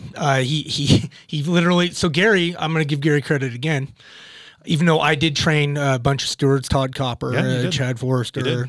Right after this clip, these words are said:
Speaker 2: did.
Speaker 1: um, he's the one that told me, "Hey, we're there to diffuse or, or infuse situations." What that means is cau-, these caucuses, were, they're, they're called at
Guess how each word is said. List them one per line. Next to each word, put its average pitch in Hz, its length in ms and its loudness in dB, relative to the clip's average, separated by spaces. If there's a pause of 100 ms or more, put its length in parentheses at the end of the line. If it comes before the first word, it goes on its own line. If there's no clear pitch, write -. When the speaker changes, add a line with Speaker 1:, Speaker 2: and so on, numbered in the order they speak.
(140)
Speaker 2:
did. - 80 -10
Speaker 1:
um, 110 340 -14 (920)
he's 202 400 0
the 196 80 2
one 170 200 2
that 147 120 -4
told 151 260 0
me, 147 280 2
"Hey, 151 360 2 (440)
we're 190 180 6
there 170 320 4
to - 160 -4
diffuse 151 560 0
or, 139 380 2 (100)
or 139 160 -2
infuse 147 440 -4
situations." 127 640 -8
What 143 200 2
that 147 140 2
means 151 240 2
is 135 120 0
cau-, - 200 2
these 147 200 -2
caucuses, 160 600 0
were, 156 180 -2
they're, 143 200 -2
they're 139 260 -4
called 151 380 2
at 123 180 -2